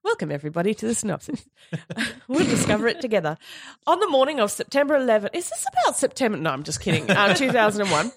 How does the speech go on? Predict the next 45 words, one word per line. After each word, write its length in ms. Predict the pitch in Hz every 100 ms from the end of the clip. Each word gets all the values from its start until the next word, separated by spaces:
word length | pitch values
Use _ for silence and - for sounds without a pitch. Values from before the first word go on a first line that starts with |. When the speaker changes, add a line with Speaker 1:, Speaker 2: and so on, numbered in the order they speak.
| - - -
Speaker 1:
the 140 | 254 247
townsfolk 580 | 262 262 311 - 277
of 140 | 277 214
Gander, 580 | 175 160 160 165 208 -
including 600 | 190 - 247 233 226 214
Claude 420 | - 226 247 240
the 60 | 214
mayor, 240 | 185 180 -
Oz 260 | 196 190
the 100 | 202
police 320 | - 190 175
constable, 520 | - 175 - 175 175 156
and 160 | 180
Beulah 280 | 180 196 190
the 100 | 190
teacher. 360 | 175 240 233 202
Speaker 2:
<laughs> 120 | 165
Yes. 360 | 220 226 240 233 247 180 -
Speaker 1:
Okay, 80 | 214
okay, 100 | 214
I 120 | 196
could 180 | - 180
have 140 | 254 240
just 240 | 214 294
done 200 | 170 -
this. 320 | 160 320 - -
Sorry 380 | - 165 147 151
about 180 | 120 -
that, 140 | -
Steph. 160 | - - - - -
Uh, 120 | 190
just, 300 | 185 208 - _ -
they 580 | 240 247 240 240 233
start 360 | 233 - 247 233
the 60 | 220
show 300 | 220 180 185
by 200 | 165 160
describing 600 | 220 - 359 359 359 349
the 80 | 285
life 680 | 233 202 208 214 - - -
that 200 | 180 -
they 120 | 175
lead 320 | 165 156 156 151
in 180 | 165 170
Newfoundland 920 | 170 - 151 147 147 151 147 160